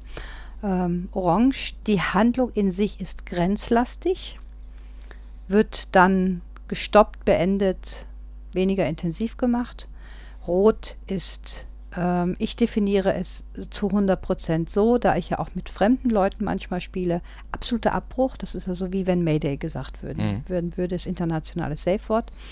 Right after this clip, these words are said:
Speaker 1: Manche andere sagen, rot ist runterfahren in dem Moment, äh, oder die Aktion beenden, aber nicht das Spiel beenden. Rot ist für mich persönlich ein Session-Abbruch.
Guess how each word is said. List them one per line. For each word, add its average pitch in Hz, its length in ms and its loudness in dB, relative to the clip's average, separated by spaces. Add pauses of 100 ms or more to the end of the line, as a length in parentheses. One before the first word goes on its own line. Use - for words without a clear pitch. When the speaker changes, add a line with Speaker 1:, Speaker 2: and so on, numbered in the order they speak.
(460)
Speaker 1:
Manche 196 280 4
andere 226 320 8
sagen, 196 440 4 (180)
rot 202 360 2
ist - 400 -8
runterfahren 269 1000 4 (480)
in 208 120 0
dem 202 180 6
Moment, 226 640 2
äh, 190 260 2
oder 202 280 4
die 190 160 -2
Aktion 208 640 2
beenden, 226 300 2
aber 202 160 4
nicht 196 180 0
das 190 100 0
Spiel 196 280 2
beenden. 156 340 -2 (140)
Rot 226 240 6
ist - 220 -2
für 190 100 4
mich 220 200 6
persönlich 185 420 0
ein 156 80 0
Session-Abbruch. - 720 -4